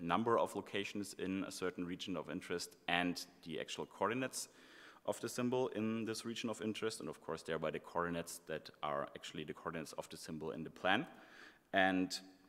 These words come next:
as I said, this is described really well in the paper, but the most important thing is how we create the training data. Because when we looked at symbols, we realized, okay, symbols are not like cat pictures where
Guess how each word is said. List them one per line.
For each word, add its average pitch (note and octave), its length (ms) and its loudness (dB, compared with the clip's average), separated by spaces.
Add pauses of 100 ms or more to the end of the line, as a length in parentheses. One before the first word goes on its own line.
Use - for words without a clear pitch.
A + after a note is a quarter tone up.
(800)
as F2+ 120 0
I - 20 2
said, F#2+ 240 6 (200)
this A2+ 160 4
is G#2+ 280 4 (100)
described - 420 4
really G#2 200 4
well F#2+ 220 6
in G2 60 4
the F2+ 80 2
paper, D3+ 440 2 (880)
but F#2+ 440 10 (760)
the F2+ 240 0
most G#2 260 4
important - 380 0
thing G#2 160 4
is F#2+ 100 2
how G2 220 6
we G2+ 220 4
create F2 420 2
the - 40 -6
training D#2+ 420 0
data. B1 420 -2
Because G2+ 360 2
when G2 160 4
we F#2+ 120 2
looked G#2+ 360 4
at F#2+ 120 0
symbols, A#2 440 2
we G2 100 0
realized, G2+ 400 4
okay, G2 220 2
symbols B2+ 680 0
are F#2 180 6
not G2 320 4
like F2+ 460 2 (320)
cat - 240 0
pictures D3+ 520 -2
where F#2+ 340 6